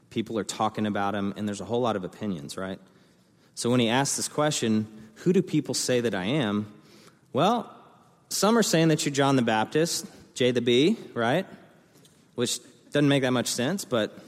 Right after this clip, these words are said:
some say you're Elijah. Um, there was some religious guys that said he was the devil. You remember that? There was only one right answer.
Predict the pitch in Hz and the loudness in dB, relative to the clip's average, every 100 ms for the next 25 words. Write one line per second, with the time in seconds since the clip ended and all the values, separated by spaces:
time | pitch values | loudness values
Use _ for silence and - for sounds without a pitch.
0 | - _ _ _ - - - - 196 190 | -20 _ _ _ -20 -20 -4 4 4 6
1 | 185 160 151 131 117 120 147 175 226 233 | 6 8 6 6 6 4 4 2 2 -2
2 | - - - _ - _ _ _ _ _ | -12 -20 -20 _ -20 _ _ _ _ _
3 | _ _ _ _ _ - 139 139 117 139 | _ _ _ _ _ -2 2 2 2 2
4 | 147 147 160 139 147 214 202 - 131 135 | 2 2 4 4 4 4 0 2 2 2
5 | 131 117 - 131 127 139 120 - - - | 0 -2 0 0 2 2 2 -2 -10 -18
6 | - _ - 101 107 175 123 156 - - | -20 _ -10 -4 0 0 0 -2 -6 -8
7 | 120 123 120 151 - - - - _ _ | -2 0 2 0 -4 -14 -20 -20 _ _
8 | _ _ _ _ _ _ _ _ _ _ | _ _ _ _ _ _ _ _ _ _
9 | _ _ _ _ _ _ _ _ _ _ | _ _ _ _ _ _ _ _ _ _
10 | _ _ _ _ _ _ _ _ _ _ | _ _ _ _ _ _ _ _ _ _
11 | _ - 123 131 147 135 113 113 117 113 | _ -2 0 2 2 2 2 0 0 -2
12 | 113 - 107 98 - 90 92 - - | -6 -8 -6 -6 -6 -10 -10 -12 -14